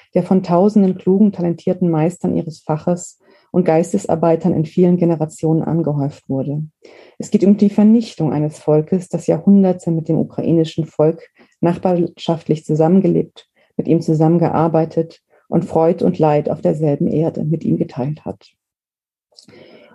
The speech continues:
Und das Besondere an diesem Text ist, dass Grossmann sehr genau erkannte, was die Spezifik der jüdischen Erfahrung war, nämlich die Erfahrung der kompletten Auslöschung.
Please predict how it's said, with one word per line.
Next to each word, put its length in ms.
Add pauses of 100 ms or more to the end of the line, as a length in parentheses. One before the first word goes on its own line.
(400)
Und 200
das 400
Besondere 560
an 120
diesem 280
Text 360
ist, 260
dass 180
Grossmann 440
sehr 200
genau 320
erkannte, 500
was 160
die 120
Spezifik 640
der 100
jüdischen 420
Erfahrung 540
war, 180
nämlich 340
die 260 (180)
Erfahrung 460
der 320
kompletten 480
Auslöschung. 1200